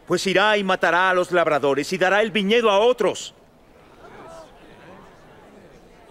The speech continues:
¿Esta escritura qué significa? La piedra que los constructores despreciaron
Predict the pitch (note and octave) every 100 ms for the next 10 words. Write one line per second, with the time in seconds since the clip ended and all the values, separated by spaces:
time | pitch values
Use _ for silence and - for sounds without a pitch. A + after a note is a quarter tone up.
0 | - - A3+ A#3 C4 - B3 - C#4 B3
1 | A#3 G#3+ G#3+ G#3+ A3+ G#3+ G#3 D#3 - -
2 | - - - - - - - - - -
3 | - - - - F3+ - C4+ D4 C4 B3+
4 | A3+ - A3+ - A3 - B3+ A#3+ G#3+ G#3+
5 | - A#3 - A#3 A#3+ A#3 A3